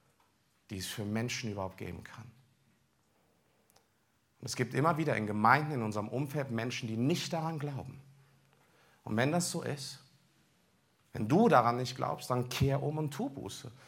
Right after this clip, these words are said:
Glaub an diesen Gott, glaub an diese Botschaft.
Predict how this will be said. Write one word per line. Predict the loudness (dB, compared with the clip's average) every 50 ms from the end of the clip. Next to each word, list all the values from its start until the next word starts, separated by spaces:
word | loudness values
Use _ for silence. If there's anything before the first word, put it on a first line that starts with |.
| -20 6
Glaub | 12 12 12 12 12 12
an | 8 8
diesen | 6 4 2 4 4
Gott, | 2 2 4
glaub | 10 12 12 12 12 12 8
an | 4 2
diese | 2 0 0 0 0
Botschaft. | 0 0 0 -2 -2 -2 -4 -6 -6 -6 -10 -12 -16 -20 -20 -20 -20